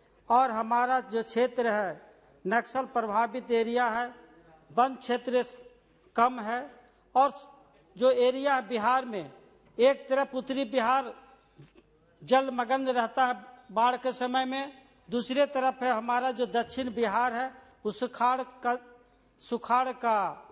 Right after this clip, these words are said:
मार झेलते रहती है। तो हम चाहते हैं कि माननीय मंत्री जी से कि दोनों जो इकाई है, एक तो, ए, स्टील प्लांट जो वजीरगंज में है, ब-, गया का वेरू में,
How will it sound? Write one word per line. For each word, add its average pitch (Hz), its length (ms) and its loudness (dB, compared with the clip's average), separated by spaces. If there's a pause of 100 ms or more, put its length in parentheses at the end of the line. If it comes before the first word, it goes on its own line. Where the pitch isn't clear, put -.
(380)
मार 220 220 2
झेलते 226 500 -2
रहती 185 320 -4
है। 143 120 -8 (400)
तो 226 60 2
हम 226 260 0
चाहते 214 400 -2
हैं 240 140 0
कि 240 140 -6
माननीय 226 380 0
मंत्री 220 360 -4
जी 220 360 -6
से 247 220 0 (520)
कि 220 100 0
दोनों 277 420 2
जो 285 220 0
इकाई 233 400 0
है, 156 220 -8 (320)
एक 240 300 2
तो, 262 100 6 (640)
ए, 226 420 0
स्टील 269 340 0
प्लांट 254 420 2
जो 240 160 -2
वजीरगंज 226 640 -2
में 240 80 0
है, 233 140 0
ब-, 208 300 -8
गया 226 360 2
का 254 200 0 (600)
वेरू 233 360 4
में, 285 300 -2